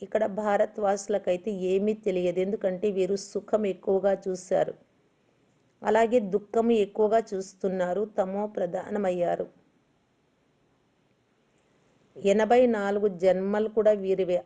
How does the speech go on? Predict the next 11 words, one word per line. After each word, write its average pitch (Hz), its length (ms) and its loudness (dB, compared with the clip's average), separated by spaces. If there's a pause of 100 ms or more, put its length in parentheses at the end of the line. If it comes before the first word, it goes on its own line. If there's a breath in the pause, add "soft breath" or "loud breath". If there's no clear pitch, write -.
అర్ధకల్పం 202 760 0
తర్వాత 190 520 -2
ఇతర 202 380 0
ధర్మాల 180 580 0
వారు 185 260 2
వస్తారు 190 460 -4 (100)
పైనుండి. 170 520 -2 (840)
ఇప్పుడు 214 240 0
మీరు 220 200 4
అర్థం 202 440 0
చేసుకున్నారు, 202 800 -2